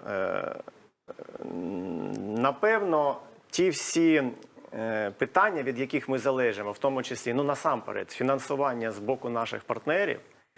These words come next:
вони викликають саме, ну, закриття, е, очей, напевно, на фактичний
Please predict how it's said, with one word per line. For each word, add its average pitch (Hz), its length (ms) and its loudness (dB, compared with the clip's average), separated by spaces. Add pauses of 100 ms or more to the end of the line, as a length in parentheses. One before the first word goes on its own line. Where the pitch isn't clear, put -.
вони 135 340 2
викликають 139 680 2
саме, 135 460 2 (460)
ну, 147 220 2
закриття, 131 1300 2
е, - 20 -20 (240)
очей, 185 440 6
напевно, 120 500 0
на 127 140 4
фактичний 123 800 0